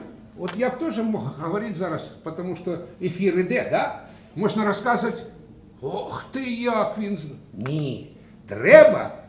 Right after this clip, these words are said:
Вчений повинен опиратись, історик, тільки на факти.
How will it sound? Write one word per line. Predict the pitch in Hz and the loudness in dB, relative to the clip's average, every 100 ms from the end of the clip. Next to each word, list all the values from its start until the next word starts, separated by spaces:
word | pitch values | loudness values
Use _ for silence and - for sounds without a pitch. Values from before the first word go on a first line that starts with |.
| - - | -20 -10
Вчений | - 220 370 311 175 110 - | -2 2 4 2 -2 -4 -2
повинен | 139 - 302 254 170 147 143 | 0 4 4 4 0 -4 -6
опиратись, | 160 208 285 - 131 - - | -2 0 0 -2 -10 -12 -16
історик, | 143 - - 185 127 - - - - | -14 -6 2 2 2 -8 -18 -20 -8
тільки | - 320 - 269 | 4 6 6 2
на | 262 247 | 2 4
факти. | - 165 151 - - | 4 4 4 2 -6